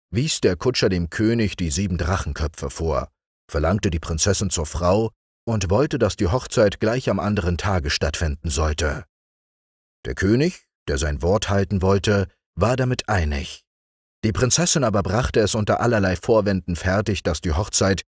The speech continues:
immer wieder aufgeschoben wurde. Ein ganzes Jahr lang trieb sie es so, dann aber musste sie dem Drängen des Kutschers doch nachgeben.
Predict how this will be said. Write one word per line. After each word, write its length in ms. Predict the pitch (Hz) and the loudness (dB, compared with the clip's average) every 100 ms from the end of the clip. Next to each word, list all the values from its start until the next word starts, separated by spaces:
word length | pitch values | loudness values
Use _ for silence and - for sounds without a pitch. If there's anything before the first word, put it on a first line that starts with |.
| _ - | _ -2
immer 300 | 131 131 - | 0 0 -2
wieder 240 | 110 110 | -2 0
aufgeschoben 640 | 92 - 78 85 78 78 | -2 -2 0 0 0 0
wurde. 400 | 76 76 73 - - _ _ _ _ _ _ _ _ _ _ | -2 -2 -2 -6 -14 _ _ _ _ _ _ _ _ _ _
Ein 200 | 76 69 | -4 -2
ganzes 400 | 80 85 76 - | -2 -2 -2 0
Jahr 220 | 87 92 | 2 2
lang 200 | 80 69 | 0 -2
trieb 240 | - 82 78 | -4 -4 -2
sie 140 | 78 | -2
es 180 | 76 - | 0 0
so, 280 | 87 82 71 _ _ _ - | 2 0 -2 _ _ _ 0
dann 260 | 113 147 | 0 2
aber 180 | 123 104 | 2 2
musste 300 | 107 - 98 | 2 0 0
sie 100 | 95 | 0
dem 160 | 87 82 | -2 0
Drängen 340 | 85 117 110 | 0 2 2
des 220 | 82 - | 0 -2
Kutschers 480 | - 104 - 87 - | 0 0 0 0 2
doch 260 | 110 92 104 | 0 0 0
nachgeben. 800 | 92 78 - 73 71 73 - | 0 0 -4 -4 -4 -6 -10